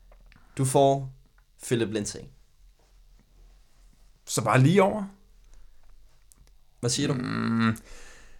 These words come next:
Speaker 2: ja, men det er også bare, nu har jeg holdt fast i det. Jeg synes stadigvæk, at der er kvalitetsforskel.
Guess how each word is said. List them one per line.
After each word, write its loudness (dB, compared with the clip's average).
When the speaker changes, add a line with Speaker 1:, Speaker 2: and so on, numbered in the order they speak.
Speaker 2:
ja, 2
men 4
det 6
er 8
også 4
bare, 4
nu 2
har 6
jeg 8
holdt 2
fast 0
i -18
det. -2
Jeg -4
synes -2
stadigvæk, 4
at 0
der 2
er 2
kvalitetsforskel. -4